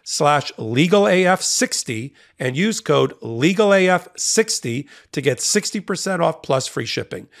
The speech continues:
That's greenchef dot com slash legal A F six zero and use code legal A F six zero to get sixty percent off plus free shipping. Green Chef, the number one meal kit for eating well.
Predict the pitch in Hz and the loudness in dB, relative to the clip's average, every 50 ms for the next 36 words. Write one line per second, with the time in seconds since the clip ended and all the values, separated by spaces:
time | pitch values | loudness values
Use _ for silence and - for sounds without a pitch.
0 | - - - _ - 143 135 127 - - - 160 170 185 208 190 - - 196 185 | -20 -20 -16 _ -4 -2 -2 -2 -4 -4 -2 0 0 0 0 0 0 0 0 0
1 | 185 - - 160 143 135 - - - 165 165 165 160 156 156 - - - _ _ | 0 0 0 0 0 0 -2 -2 -2 0 2 0 0 -2 -6 -10 -16 -20 _ _
2 | - - - 139 131 123 117 - - 123 127 156 180 170 202 190 190 190 180 151 | -10 -2 0 2 2 2 2 -2 -4 0 2 2 2 4 4 4 4 4 4 4
3 | 143 143 139 - - - - - - 170 165 170 - - 127 147 180 175 135 110 | 4 2 2 -2 -4 -6 -4 -2 0 0 -2 -2 -4 -4 -2 0 2 2 2 2
4 | 110 107 - 156 - - - - - - 120 120 127 180 226 226 - - - 151 | 0 -2 -4 -6 -10 -14 -20 -12 -8 -6 -6 -2 -2 -2 -2 -2 -2 0 2 4
5 | 143 135 131 143 131 147 185 185 208 190 185 170 156 151 143 143 - - - - | 4 4 2 0 0 -2 0 2 2 2 4 4 4 4 2 0 -4 -8 -4 -4
6 | - 151 - - - 139 170 214 202 143 117 117 120 139 - - - _ - - | -2 -2 -2 -4 -2 2 4 4 4 4 2 0 -2 -4 -6 -10 -20 _ -10 -4
7 | 139 143 123 - - - 240 - - 226 208 - 202 175 - 196 170 147 147 143 | -2 -2 -2 0 -2 -2 -2 -4 -6 -8 -8 -8 -8 -8 -6 -2 0 2 2 0
8 | 139 - - _ _ _ - 131 120 - - - - 113 - - - - - - | 0 -4 -12 _ _ _ -2 -2 -2 -2 -4 -8 -8 -8 -8 -8 -8 -8 -10 -12
9 | - 156 - _ _ _ _ _ _ - - 180 190 175 - - 170 143 104 - | -18 -18 -20 _ _ _ _ _ _ -4 -2 -2 -2 -2 0 0 0 0 0 -2
10 | - - _ _ - 127 120 123 131 156 208 214 190 214 202 190 190 180 170 160 | -8 -20 _ _ -8 -6 -6 -2 0 2 2 4 4 4 4 4 4 2 2 2
11 | 151 143 135 - - 131 123 - - _ _ _ _ _ - - - - 113 101 | 0 0 0 -2 -2 -2 -2 -2 -6 _ _ _ _ _ -16 -12 -10 -8 -8 -8
12 | 104 98 107 127 160 196 139 _ | -8 -8 -10 -10 -12 -12 -16 _